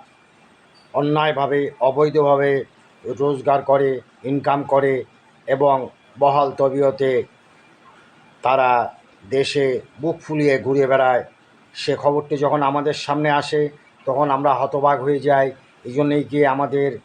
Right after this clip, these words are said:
পূর্বসূরীরা এত কষ্ট করে দেশটি স্বাধীন করেছিল? স্বাধীনতার মূল্য কি আমাদেরকে, সাধারণ মানুষকে এভাবে দিতে হবে? এই সমস্ত যারা শত কোটি টাকা, হাজার কোটি টাকার লুটপাটের সঙ্গে জড়িত,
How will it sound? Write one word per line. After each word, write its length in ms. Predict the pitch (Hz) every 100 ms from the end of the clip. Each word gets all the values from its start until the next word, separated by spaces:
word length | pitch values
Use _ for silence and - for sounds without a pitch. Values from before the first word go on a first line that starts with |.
| _ _ _ _ _ _ _ _ _ _ _ _ _ -
পূর্বসূরীরা 600 | 143 139 151 147 143 147 143
এত 100 | 143 139
কষ্ট 200 | 143 - 147
করে 140 | 147 147 139
দেশটি 200 | 135 147 139
স্বাধীন 220 | 135 147 139
করেছিল? 360 | 151 147 165 147 95 - _ _ _ _ _ _ _ _ _ - - -
স্বাধীনতার 580 | 139 151 151 151 147 143 - _ _ -
মূল্য 220 | 147 151 156
কি 80 | - 135
আমাদেরকে, 400 | 147 147 147 151 139
সাধারণ 280 | 135 147 147 143
মানুষকে 280 | 147 147 151
এভাবে 280 | 147 143 151 151
দিতে 160 | 156 147
হবে? 200 | 156 123 - - - _ _ _ _ - - _ -
এই 160 | 147 147 -
সমস্ত 280 | 147 143 151 139
যারা 220 | 139 139 135 - - _ - - -
শত 180 | 143 151 139
কোটি 180 | 139 139
টাকা, 220 | 143 143 139 135 - _ _ -
হাজার 240 | 139 147 131
কোটি 180 | 135 139
টাকার 220 | 143 135 135
লুটপাটের 500 | 139 - 139 139 135 -
সঙ্গে 220 | 139 139 127
জড়িত, 260 | 143 139